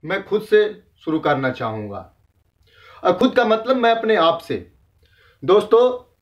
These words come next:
मैंने कोई खास पढ़ाई नहीं की, कोई ऐसी डिग्री नहीं ली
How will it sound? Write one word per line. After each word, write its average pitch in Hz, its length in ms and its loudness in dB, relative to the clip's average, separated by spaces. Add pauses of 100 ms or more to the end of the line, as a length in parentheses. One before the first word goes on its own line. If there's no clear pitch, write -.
(2000)
मैंने 233 260 4 (840)
कोई 190 180 6
खास 185 380 0
पढ़ाई 175 280 2
नहीं 180 260 -4
की, 185 120 -8
कोई 170 220 -4
ऐसी 160 260 0
डिग्री 151 380 -2
नहीं 160 220 -4
ली 151 380 -4